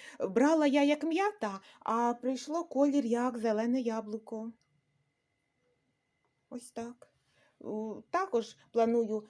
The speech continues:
зв'язати чи шапочку, чи жилеточку, щось та зв'яжу. І ще вам хочу розповісти.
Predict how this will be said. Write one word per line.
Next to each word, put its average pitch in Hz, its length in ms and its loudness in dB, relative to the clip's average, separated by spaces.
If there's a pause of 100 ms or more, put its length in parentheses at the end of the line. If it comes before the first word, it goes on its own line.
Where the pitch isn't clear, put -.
зв'язати 214 760 0
чи 202 180 -8
шапочку, 277 600 -4
чи 214 140 -2
жилеточку, 247 1000 -2 (160)
щось 269 280 -4
та 233 220 -4
зв'яжу. 175 560 -6 (320)
І 311 140 -2
ще 247 220 -2
вам 202 240 -4
хочу 254 420 0 (120)
розповісти. 226 1080 0